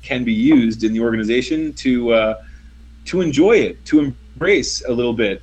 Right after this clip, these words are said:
uh, the reality that we do live in this science fiction information age, um, and to be mindful at the same time that, you know, there are humans all around us in these interactions. Um,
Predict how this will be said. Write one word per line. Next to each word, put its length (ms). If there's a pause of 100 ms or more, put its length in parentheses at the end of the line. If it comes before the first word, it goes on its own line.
(280)
uh, 440
the 340
reality 500
that 80
we 100
do 200
live 480
in 100
this 140
science 320
fiction 320
information 520
age, 360 (420)
um, 340 (160)
and 180
to 120
be 140
mindful 520
at 80
the 80
same 220
time 280
that, 320 (460)
you 100
know, 140
there 160
are 60
humans 920 (720)
all 220
around 380
us 180
in 180
these 160
interactions. 720
Um, 420